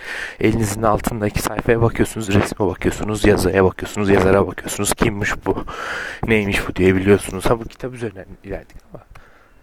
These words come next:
tabii ki Larouse'da filan genelde kitap vesaire olmuyor. Daha genel, global, bilimsel bilgiler oluyor. Mesela açıyorsunuz bir anda, sayfalar var.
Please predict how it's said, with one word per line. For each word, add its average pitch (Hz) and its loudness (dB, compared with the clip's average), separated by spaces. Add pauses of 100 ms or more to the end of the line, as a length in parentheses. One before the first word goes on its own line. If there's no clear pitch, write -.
(360)
tabii 104 -8
ki 113 -4
Larouse'da 110 -2
filan 113 -8
genelde 101 -8
kitap - -4
vesaire 101 -2
olmuyor. 104 -6
Daha 110 -6
genel, 90 -12
global, 90 -8 (1120)
bilimsel 98 -2
bilgiler 85 -12
oluyor. 85 -12 (1600)
Mesela 113 -8
açıyorsunuz 98 -10
bir 101 -8
anda, 98 -10 (880)
sayfalar 113 -4
var. - -12